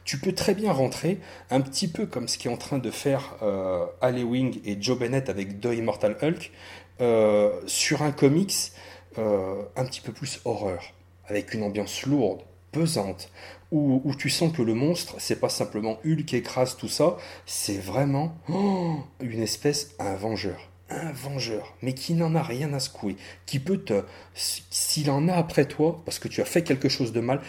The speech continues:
il peut te briser ton corps, te laisser en vie, mais il va te briser, et ton âme, et ton corps. C'est un truc de dingue. Par contre,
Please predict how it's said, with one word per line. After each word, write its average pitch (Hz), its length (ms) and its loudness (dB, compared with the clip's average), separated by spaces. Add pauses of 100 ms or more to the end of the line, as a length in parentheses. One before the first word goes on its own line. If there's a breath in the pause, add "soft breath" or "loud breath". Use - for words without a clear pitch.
(220 loud breath)
il 175 180 2
peut 175 360 2 (240)
te 131 80 0
briser 131 520 2
ton 113 140 0
corps, - 300 0
te - 80 0
laisser 208 240 0
en 214 80 2
vie, 214 200 2 (240 loud breath)
mais 107 100 0
il 110 100 -2
va 131 120 6
te 110 140 -2
briser, 104 500 0 (300 loud breath)
et 202 160 4
ton 160 220 4
âme, 127 260 4 (280 loud breath)
et 131 120 4
ton 113 200 0
corps. 87 300 -2 (240 loud breath)
C'est - 300 0
un 143 100 2
truc 135 260 0
de 110 120 0
dingue. 90 260 -4 (300 loud breath)
Par - 180 6
contre, 208 360 0